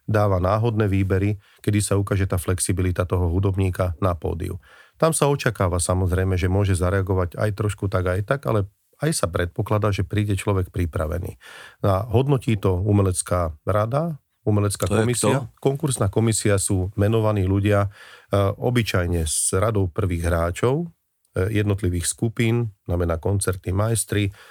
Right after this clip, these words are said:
Speaker 1: prví dýchári, prví plechári a tak ďalej. A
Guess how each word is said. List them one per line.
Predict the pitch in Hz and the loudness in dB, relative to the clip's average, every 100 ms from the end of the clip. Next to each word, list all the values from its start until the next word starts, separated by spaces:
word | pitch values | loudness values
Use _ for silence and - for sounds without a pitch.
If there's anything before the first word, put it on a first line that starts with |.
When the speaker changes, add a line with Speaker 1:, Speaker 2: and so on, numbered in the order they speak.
| - | -10
Speaker 1:
prví | - 90 87 | -4 -2 -2
dýchári, | 85 107 - 107 98 90 | -2 -2 0 0 0 -2
prví | 95 90 | -2 -4
plechári | 85 101 101 95 95 92 | -2 -4 -2 -2 0 -2
a | 92 | -4
tak | 85 | -4
ďalej. | 80 101 139 151 - - _ _ - | -2 0 -2 -4 -10 -20 _ _ -2
A | 101 95 95 - | 2 2 2 -2